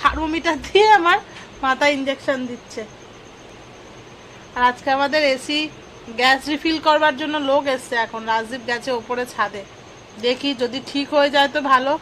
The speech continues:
নাহলে আবার অনেক টাকার ধাক্কা। বাবা,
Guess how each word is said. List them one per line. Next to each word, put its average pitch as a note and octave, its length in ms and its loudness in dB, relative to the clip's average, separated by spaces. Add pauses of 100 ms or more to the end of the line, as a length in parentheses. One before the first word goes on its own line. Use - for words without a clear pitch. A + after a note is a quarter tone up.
(100)
নাহলে B3 280 4
আবার B3+ 220 6
অনেক B3 340 0
টাকার B3 280 -2
ধাক্কা। A3+ 380 -8 (760)
বাবা, E4+ 320 6